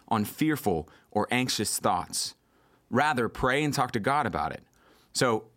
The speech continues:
what's not possible is never have an anxious thought for the rest of your life. I mean, that's gonna happen.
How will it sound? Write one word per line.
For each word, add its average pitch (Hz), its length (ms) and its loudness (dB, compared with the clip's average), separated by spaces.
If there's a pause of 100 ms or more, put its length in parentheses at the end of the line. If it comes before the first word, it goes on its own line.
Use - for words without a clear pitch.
(340)
what's 139 240 2
not 220 220 2
possible 127 360 2
is 107 100 0
never 131 180 2
have 123 120 2
an 117 80 0
anxious 107 380 0
thought 90 200 0
for 95 60 -6
the 92 60 0
rest 90 180 0
of 87 60 -4
your 87 100 0
life. - 140 -4
I 85 40 -4
mean, 92 80 2
that's 123 160 0
gonna 120 140 0
happen. 104 420 0